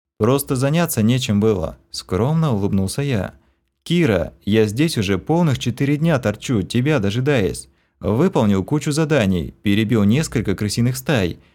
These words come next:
И если бы ты и сегодня не пришла, то начал бы строить себе дом в яслях и приглядываться к потенциальным невестам". "Но я пришла",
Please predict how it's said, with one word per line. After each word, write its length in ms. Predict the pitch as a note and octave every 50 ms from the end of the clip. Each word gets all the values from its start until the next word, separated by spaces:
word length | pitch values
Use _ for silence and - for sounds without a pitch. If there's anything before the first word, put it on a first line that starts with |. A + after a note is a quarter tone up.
| _ _ _
И 120 | E2 F#2
если 360 | G#2 A#2 C3+ D3 C#3+ C#3+ - A#2
бы 160 | A2 A2+ G#2
ты 180 | - B2+ A#2+
и 40 | A2+
сегодня 500 | G#2 - - A2 G#2+ C3+ F3+ G3+ F3+ D#3+
не 160 | B2+ A2+ A2
пришла, 480 | G#2 C#3+ D3 D3+ - - E3 A#2+ F#2 D2+
то 240 | - - - G#2 G#2
начал 340 | A2 C3 D#3 D#3 - C3+ G#2
бы 140 | F#2 F#2+
строить 400 | F2+ - - C3+ D3+ F3 F3 D#3
себе 240 | - - D#3 E3+ E3
дом 260 | D#3 D#3 F3 E3+ B2+
в 40 | G2+
яслях 500 | G#2+ B2+ B2+ C3 F3 D#3 B2 F#2+ F2 - - _
и 100 | - G2+
приглядываться 720 | - - G2 F2 F2+ F2+ A#2+ D#3 D#3+ F3 E3+ D#3+ - D#3+
к 60 | D3+
потенциальным 600 | - D#3 C#3 G2+ G2 F#2 - G2+ F#2+ F#2 F#2+ F#2+ G#2
невестам". 540 | B2 D3+ E3+ D#3 G#2+ - - - - - - - _ _ _ _ _ _ _ _ _ _ _ _
"Но 220 | - F#2 G2+ G2 F2+
я 260 | F2+ F#2+ A#2+ D#3+ F3
пришла", 640 | - F#3 F3 E3 - - F#3+ F#3 D#3 A2+ F#2 - -